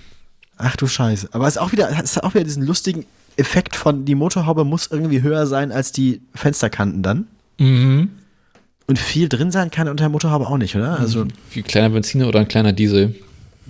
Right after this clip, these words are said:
Speaker 2: Ich glaub, das ist sogar schon der große mit den zwei Liter Vierzylinder. Mhm. Wie findest du das Scheibenwischer-Ensemble?
Speaker 1: Unübersichtlich.
Speaker 2: Mhm.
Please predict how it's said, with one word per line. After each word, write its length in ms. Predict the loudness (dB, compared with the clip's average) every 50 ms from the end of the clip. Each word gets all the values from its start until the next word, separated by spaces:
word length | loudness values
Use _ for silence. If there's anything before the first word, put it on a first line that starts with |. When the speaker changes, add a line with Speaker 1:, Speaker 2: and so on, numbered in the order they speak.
| -10 -10 -10 -10 -10 -10 -12 -14 -14 -18 -20 -20 -20 -20 -20 _ _ _ _ _ _ _ _ _ _ _ -12 -12 -12 -12 -12 -20 -12 -4 -4
Speaker 2:
Ich 80 | 0
glaub, 160 | 2 2 2
das 120 | 2 2 0
ist 40 | 2
sogar 200 | 4 4 4 4
schon 160 | 2 2 4
der 100 | 4 4
große 340 | 4 4 4 4 4 4 4
mit 120 | 4 4 4
den 80 | 4
zwei 220 | 2 2 4 4 4
Liter 180 | 4 4 2
Vierzylinder. 640 | 2 2 2 0 2 4 2 4 4 2 4 2 2 2 0 -2 -4 -6 -10 -12 -16 -16 -16 -16 -16 -18 -16 -8 -2
Mhm. 520 | 2 2 4 4 4 2 2 2 0 -2 -4 -8 _ _ _ _ _ _ _ _ -20 -20 -20 -20 -20 -20 -20 -20 _ _ _ 0 2
Wie 100 | 2 4
findest 420 | 4 4 4 4 4 2 2 0
du 140 | 0 2 4
das 320 | 4 2 2 2 -2 -4
Scheibenwischer-Ensemble? 1600 | 0 2 2 4 4 4 4 4 4 4 2 2 2 -2 -6 -12 _ _ 2 2 2 4 4 4 4 4 4 2 0 0 -2 -6 _ _ _ _ _ _ _ _ _ _ _ _ _ _ _ _ _ _ _ _ _ _ _ _ _ _ _ _ _ _ _ _ _ _ _ _ _ _ _ _ -8
Speaker 1:
Unübersichtlich. 960 | -4 -2 0 2 2 2 2 0 2 0 0 -2 -4 -4 -4 -4 -4 -4 -10 _ _ _ _ _ _ _
Speaker 2:
Mhm. 540 | 2 4 4 4 4 4 4 4 4 4 2